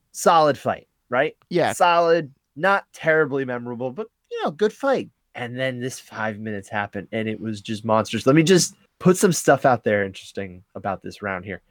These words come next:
Speaker 1: You look at the striking numbers, combined strikes, a hundred and fifteen landed between the two men in five minutes.
Speaker 2: They, yeah, they, they tried to kill
Speaker 1: And
Speaker 2: each
Speaker 1: they're
Speaker 2: other here.
Speaker 1: they're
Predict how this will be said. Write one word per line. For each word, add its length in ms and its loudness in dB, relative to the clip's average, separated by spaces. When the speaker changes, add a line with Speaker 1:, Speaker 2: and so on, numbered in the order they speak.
Speaker 1:
You 100 -6
look 160 2
at 60 -4
the 80 -6
striking 460 0
numbers, 440 -4
combined 560 0
strikes, 560 0
a 100 2
hundred 360 0
and 120 -4
fifteen 640 -4
landed 600 -4
between 340 -4
the 80 -6
two 180 -4
men 220 -2
in 140 -6
five 340 0
minutes. 640 -10
Speaker 2:
They, 200 -12
yeah, 200 -8
they, 180 -8
they 160 -8
tried 240 -6
to 60 -12
kill 200 -8
Speaker 1:
And 120 4
Speaker 2:
each 40 0
Speaker 1:
they're 120 6
Speaker 2:
other 80 0
here. 220 -12
Speaker 1:
they're 240 4